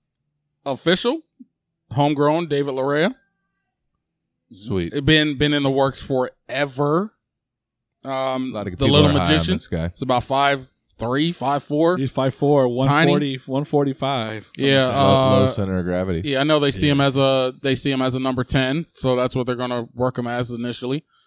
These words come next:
Speaker 1: uh, a number ten. Um, we also ha-, oh, he's, what, twenty-one? David Loria?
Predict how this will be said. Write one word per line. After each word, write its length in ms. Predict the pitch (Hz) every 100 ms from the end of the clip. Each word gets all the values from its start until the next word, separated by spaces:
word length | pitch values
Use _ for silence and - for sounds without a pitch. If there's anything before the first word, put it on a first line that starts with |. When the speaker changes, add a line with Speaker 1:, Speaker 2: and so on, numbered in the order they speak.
| _ -
Speaker 1:
uh, 280 | 127 123 -
a 80 | 131
number 220 | 123 120
ten. 340 | - 127 143 - _ _ _
Um, 540 | - 131 135 135 131 - _ _ _ _ _ _ -
we 140 | 135
also 280 | 139 - 139
ha-, 160 | 131 -
oh, 220 | 139 131
he's, 380 | 127 151 135 139 _
what, 220 | 135 110
twenty-one? 440 | - 147 170 202 190 _ _ _ _ _ -
David 180 | 139 143
Loria? 260 | 151 165